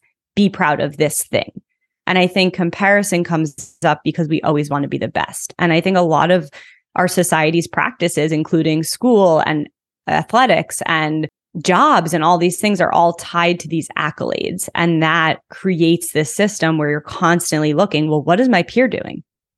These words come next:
Well, they're making this amount of money. They're juggling a family and also a business and also a pet," or whatever it is. I think we often want to be the best. And that puts us in this trap of comparing ourselves versus recognizing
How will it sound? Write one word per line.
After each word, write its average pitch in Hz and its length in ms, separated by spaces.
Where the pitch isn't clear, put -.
Well, 143 80
they're 190 140
making 170 320
this 185 220
amount 50 200
of - 60
money. 139 340
They're 185 400
juggling 175 460
a 156 40
family 165 560
and 147 280
also 170 720
a 175 80
business 175 500
and 156 220
also 170 800
a - 60
pet," - 420
or 165 80
whatever 147 380
it - 180
is. 170 440
I 180 80
think 180 220
we 160 140
often 160 580
want 156 300
to 170 100
be 147 160
the 139 100
best. - 460
And 160 240
that 151 320
puts - 260
us 151 160
in 147 120
this 147 160
trap 208 460
of - 180
comparing 185 500
ourselves 147 580
versus 185 440
recognizing 156 720